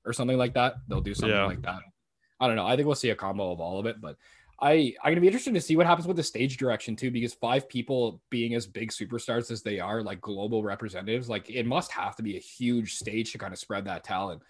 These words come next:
Speaker 1: Like, they're not gonna squeeze them onto a stage that they had the Maroon Five on, that little square cir-, that little small
Speaker 2: Yeah.
Speaker 1: circle with a few little points. Like, they're not gonna do that. It's gonna have to be a huge venue.
Speaker 2: Yeah, I mean, well, I mean,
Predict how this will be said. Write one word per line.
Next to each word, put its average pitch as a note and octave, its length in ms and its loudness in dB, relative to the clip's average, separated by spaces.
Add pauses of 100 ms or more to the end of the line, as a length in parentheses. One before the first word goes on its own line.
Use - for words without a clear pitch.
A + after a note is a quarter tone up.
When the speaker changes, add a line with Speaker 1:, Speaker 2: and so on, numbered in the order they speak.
(280)
Speaker 1:
Like, A#2+ 140 2
they're C#3+ 80 2
not D#3 140 6
gonna D#3+ 120 2
squeeze C3+ 320 2
them C3+ 120 2
onto B2 200 2
a A2 60 2
stage A#2 260 2
that A#2 60 -4
they A2 120 0
had A#2 140 0
the A2+ 60 -2
Maroon A2 300 -2
Five A2 340 -2
on, G2 180 -4
that G2+ 160 -6
little G#2+ 240 -4
square A#2 460 0
cir-, A2 320 -4 (260)
that A#2+ 60 0
little B2 160 6
small - 260 4
Speaker 2:
Yeah. F#2 180 4
Speaker 1:
circle G#2+ 460 -6
with B2 140 -6
a A#2 60 -2 (100)
few A#2 180 -2
little G#2+ 200 0
points. A2 420 -6
Like, F#2+ 100 -6
they're G#2+ 100 -4
not A#2 140 0
gonna A#2 140 -4
do F#2+ 140 -10
that. G2+ 220 -8
It's F#2+ 120 -16
gonna C3+ 140 -2
have B2+ 80 -4
to A#2 60 -12
be G#2 120 -4
a - 20 -6
huge A2 400 -2
venue. F2+ 340 -8 (1400)
Speaker 2:
Yeah, A2+ 200 6
I A2+ 100 6
mean, B2 300 6
well, C3+ 160 8
I B2+ 80 10
mean, C#3 280 8